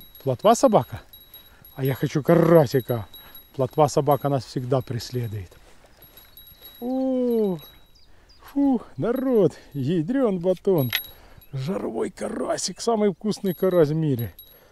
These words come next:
Вот такой размерчик его. Ю. Ура, первый карасик клюнул. Так, сейчас пойдем ведерко найдем. Е-мое, тут можно до середины водоема дойти.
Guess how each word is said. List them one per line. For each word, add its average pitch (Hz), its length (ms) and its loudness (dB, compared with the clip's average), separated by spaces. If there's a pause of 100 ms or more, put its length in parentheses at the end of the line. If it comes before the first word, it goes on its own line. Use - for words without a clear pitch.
(380)
Вот 131 220 -4
такой 143 300 0
размерчик 135 680 2
его. 117 320 -6
Ю. 147 600 -6 (720)
Ура, 175 340 0
первый 175 380 2
карасик 151 440 2
клюнул. 120 300 -6
Так, 151 320 0 (320)
сейчас - 240 -8
пойдем 139 360 2
ведерко 139 480 0
найдем. 190 560 0 (4000)
Е-мое, 170 400 -2
тут 175 140 -6
можно 175 240 -2
до 170 80 -4
середины 185 560 -2
водоема 180 500 0
дойти. 120 380 -8